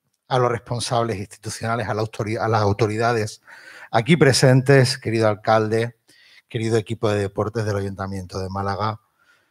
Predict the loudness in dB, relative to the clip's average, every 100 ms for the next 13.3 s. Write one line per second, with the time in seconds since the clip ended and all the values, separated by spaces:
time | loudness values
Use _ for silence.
0 | _ _ -10 -2 0 0 -4 -12 -20 -8
1 | -4 -2 -2 -4 -4 -4 -4 0 2 2
2 | -2 -12 -20 -4 0 2 2 -2 -4 -4
3 | 0 2 2 2 2 2 4 4 2 4
4 | 6 4 0 -12 _ _ -20 -20 _ -4
5 | -2 2 2 4 2 4 4 6 6 4
6 | 2 -2 _ _ -12 -4 -2 -2 -2 -2
7 | -4 -6 -6 -6 -4 -2 0 -2 -4 -4
8 | -4 -2 -4 -4 -2 -2 -4 _ _ _
9 | _ _ -2 0 4 4 4 4 4 6
10 | 4 4 -4 _ _ _ _ _ _ _
11 | _ -20 _ _ _ -10 -10 -8 -6 -4
12 | -2 -4 -8 -14 -14 -4 0 0 0 0
13 | -2 -4